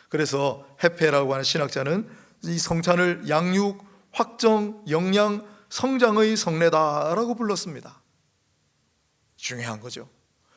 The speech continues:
우리의 신앙이 성숙해지고 우리가 더욱 영혼으로 고양되는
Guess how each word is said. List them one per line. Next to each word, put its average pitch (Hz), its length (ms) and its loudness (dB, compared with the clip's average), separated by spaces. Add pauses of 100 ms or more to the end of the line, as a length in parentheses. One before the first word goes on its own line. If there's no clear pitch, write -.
(200)
우리의 165 260 2
신앙이 160 420 2
성숙해지고 156 1120 -4 (260)
우리가 185 220 4
더욱 220 340 6
영혼으로 208 520 8
고양되는 165 760 2